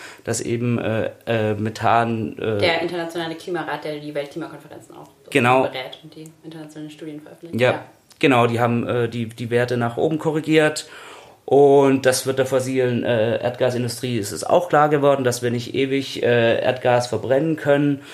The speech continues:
Speaker 1: Äh, deswegen nennen die das Ganze, äh, oder ihre neueste Strategie ist dann die Strategie der sogenannten grünen Gase, also mit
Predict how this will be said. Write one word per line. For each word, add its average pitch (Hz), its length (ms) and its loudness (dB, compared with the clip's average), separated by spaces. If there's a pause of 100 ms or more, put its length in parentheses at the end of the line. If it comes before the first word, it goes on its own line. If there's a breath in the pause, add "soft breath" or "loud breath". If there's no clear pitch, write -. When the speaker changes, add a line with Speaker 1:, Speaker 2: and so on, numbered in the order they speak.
(260 loud breath)
Speaker 1:
Äh, 117 220 2
deswegen 120 500 0
nennen 120 140 2
die 117 80 2
das 117 180 0
Ganze, 113 800 2
äh, - 320 -14
oder 95 320 2
ihre 110 260 -2
neueste 117 320 2
Strategie 120 540 -2
ist 117 160 -2
dann 110 80 0
die 104 100 -4
Strategie 107 420 -2
der 110 140 0
sogenannten 110 500 -2
grünen 165 380 2
Gase, 143 560 4
also 113 240 2
mit 107 240 -4